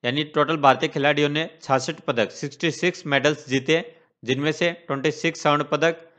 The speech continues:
बीस रजत यानी सिल्वर मेडल और बीस कांस्य पदक जीते हैं। इस बार के कॉमनवेल्थ गेम्स गोल्ड कोस्ट ऑस्ट्रेलिया में हुए हैं, जिनमें से सैंतीस खिलाड़ी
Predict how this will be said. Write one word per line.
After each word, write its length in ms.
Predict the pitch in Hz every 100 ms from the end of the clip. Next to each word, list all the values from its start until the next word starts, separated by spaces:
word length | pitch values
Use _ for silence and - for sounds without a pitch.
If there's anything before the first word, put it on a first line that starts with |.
| _ _
बीस 340 | 104 135 151 147
रजत 480 | 135 135 156 - -
यानी 260 | 123 131 127
सिल्वर 380 | - 131 143
मेडल 320 | 147 151 160 156 - _ -
और 140 | 131
बीस 280 | 120 135 160
कांस्य 380 | - 139 135 156
पदक 420 | 143 139 170 - -
जीते 360 | 117 123 - 98
हैं। 180 | 80 _ _ _ _ _ _ _ _ _ -
इस 160 | 135
बार 200 | 151 165
के 140 | 165 180
कॉमनवेल्थ 480 | 165 156 156 165 160
गेम्स 400 | 139 151 156 _ _ _ -
गोल्ड 280 | 117 147 143
कोस्ट 280 | 180 175 - _ 131
ऑस्ट्रेलिया 500 | 131 - 156 165 175
में 160 | 165
हुए 260 | 156 143 143
हैं, 180 | 156 170 _ _ _ _ -
जिनमें 280 | 123 139 165
से 420 | 165 175 180 _
सैंतीस 440 | - 156 139 180 170
खिलाड़ी 360 | 147 135 156